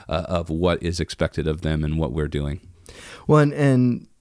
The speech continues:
Speaker 2: I think we could keep going on and on about different ways to care for your leaders, but we'd also love to hear if you've got any thoughts or ideas. If you've had something
Speaker 1: Yeah.
Speaker 2: that you've done, uh, please let us know. Send us an email at disciple making Y M at gmail dot com. And,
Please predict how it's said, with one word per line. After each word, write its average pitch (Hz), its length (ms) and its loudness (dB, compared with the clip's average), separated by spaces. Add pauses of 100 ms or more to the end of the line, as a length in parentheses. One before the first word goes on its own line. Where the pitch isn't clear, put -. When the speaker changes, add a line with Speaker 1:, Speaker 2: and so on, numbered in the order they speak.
(420)
Speaker 2:
I 131 80 4
think 151 180 4
we 139 80 4
could 113 220 -2
keep - 260 0
going 113 380 4
on 110 340 4
and 107 140 4
on 104 260 4
about 101 320 2
different 120 340 2
ways 107 360 4
to 101 100 0
care 110 260 0
for - 140 0
your 107 140 4
leaders, 110 260 2
but 117 140 2
we'd 135 120 4
also 139 280 2
love 113 160 2
to 113 80 2
hear 120 340 2 (400)
if 113 160 0
you've 131 180 6
got 117 240 4
any 110 200 4
thoughts 113 420 0
or 110 80 4
ideas. 107 340 2
If 98 140 -2
you've 135 160 4
had 110 240 2
something 113 300 2
Speaker 1:
Yeah. 95 80 6
Speaker 2:
that 101 80 2
you've 135 340 6
done, 107 460 4 (440)
uh, 107 200 2
please 190 280 2
let 123 140 6
us 202 220 2
know. 117 280 6
Send 131 220 2
us 143 140 0
an 123 120 4
email 120 480 4
at 98 380 0
disciple 120 380 0
making 110 340 2
Y 107 220 4
M 110 120 4
at 98 60 0
gmail 110 400 2
dot 107 200 0
com. 110 340 2
And, 101 160 -2